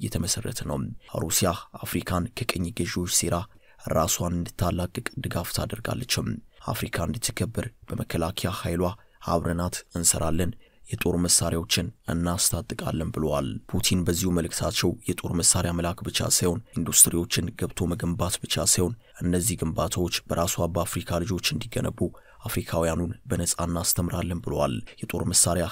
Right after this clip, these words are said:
እንዴት ራሳቸው ማምረት እንዳለባቸው እዚሁ ጠርተን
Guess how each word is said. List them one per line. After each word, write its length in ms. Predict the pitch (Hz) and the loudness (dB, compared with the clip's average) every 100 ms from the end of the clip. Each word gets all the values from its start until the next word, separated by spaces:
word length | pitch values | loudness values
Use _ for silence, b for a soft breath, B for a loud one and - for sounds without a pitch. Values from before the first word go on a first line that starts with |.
| - | -6
እንዴት 280 | - 87 87 | -4 -4 -2
ራሳቸው 500 | - 82 - 90 - | 0 2 2 0 -2
ማምረት 340 | 87 78 80 - | -2 -2 -2 -2
እንዳለባቸው 680 | 78 - 78 - 76 - 135 120 - B B - | -2 -2 -2 -2 -2 0 -2 -2 -8 B B -2
እዚሁ 260 | 90 - 85 | 0 2 0
ጠርተን 380 | - - 85 | -2 -2 -2